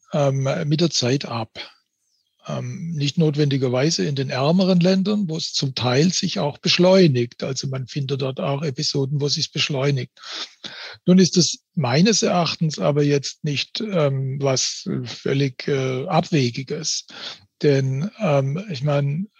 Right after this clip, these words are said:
ähm, wenn man mal einen hohen, äh, Standard erreicht hat, ist natürlich jedes zusätzliche <laughs> Prozent,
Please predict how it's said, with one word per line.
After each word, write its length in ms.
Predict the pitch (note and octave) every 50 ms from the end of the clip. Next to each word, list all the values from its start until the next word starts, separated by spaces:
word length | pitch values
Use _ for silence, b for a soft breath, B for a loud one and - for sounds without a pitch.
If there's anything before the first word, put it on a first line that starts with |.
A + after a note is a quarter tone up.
| -
ähm, 340 | F3+ D#3+ D3+ C#3 C3+ C#3+ F3
wenn 220 | F3 E3 D3 D3 C#3+
man 140 | D3 C#3
mal 240 | C#3 C#3 C#3+ D3 F3
einen 400 | G3 - D#3+ C#3 C3+ C3+ C#3 F#3 G#3 -
hohen, 680 | - - - C#3+ D3+ F#3 A3+ G#3+ F3+ D3 B2+ B2+ E3 - -
äh, 420 | B3+ A#3 A3 F#3 D3 D3 E3+ G3+ -
Standard 500 | - - - - D#3 C4 B3 D3+ C3+ -
erreicht 580 | - C#3 B2 C3+ D#3+ G3+ B3 A3+ - - -
hat, 220 | - C3 C#3+ E3 -
ist 220 | - D3+ - -
natürlich 380 | D#3 C#3+ C3 - D#3 D#3 D3+ C#3+
jedes 280 | E3 C#3 C3 B2+ -
zusätzliche 800 | - - A3+ B3 A3 - F3 C#3+ C#3 - - C#3+ - - - F3+
<laughs> 0 |
Prozent, 720 | - - - D#3 - - - - C3+ C3 D3 F3+ A3 -